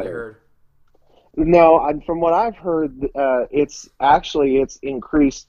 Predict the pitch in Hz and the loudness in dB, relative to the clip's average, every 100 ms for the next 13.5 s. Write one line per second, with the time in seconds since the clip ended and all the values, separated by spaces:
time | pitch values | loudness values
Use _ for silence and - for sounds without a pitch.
0 | - 151 160 - 113 104 104 117 113 131 | -8 -2 -2 0 0 0 -2 -4 -6 -2
1 | 131 117 120 - 127 120 120 120 117 113 | 0 0 0 -4 -4 -2 -2 -4 -4 -6
2 | - 117 104 98 - _ _ _ _ 127 | -4 -4 -4 -10 -20 _ _ _ _ 2
3 | 127 120 110 104 - _ _ _ - 151 | 4 4 0 -8 -16 _ _ _ 4 4
4 | 185 127 131 127 123 127 110 120 151 131 | 4 0 -2 -2 -4 -8 -8 -4 -4 -4
5 | 101 - 131 123 139 127 131 131 120 123 | -10 -12 -14 -8 -6 -6 -6 -10 -8 -6
6 | 123 120 101 120 123 120 107 117 120 120 | -6 -8 -6 -4 -2 -4 -4 -4 -2 -4
7 | 110 117 117 117 113 113 107 98 165 160 | -6 -8 -2 0 0 -2 -4 0 2 2
8 | 98 123 120 117 120 185 247 147 139 - | 0 -8 -12 -6 2 4 4 0 -2 2
9 | 143 135 143 151 180 139 - _ _ _ | 2 4 2 2 2 -2 -10 _ _ _
10 | - 175 220 170 165 127 123 - 202 214 | 0 2 2 2 -2 -6 -12 -12 -4 -2
11 | 220 208 - 135 120 117 120 113 - 131 | -4 -6 -6 -4 -4 -8 -10 -10 -10 -8
12 | 120 120 123 117 117 113 117 - 117 120 | -8 -8 -8 -6 -4 -4 -6 -12 -12 -10
13 | - 120 113 104 | -4 -2 -4 -8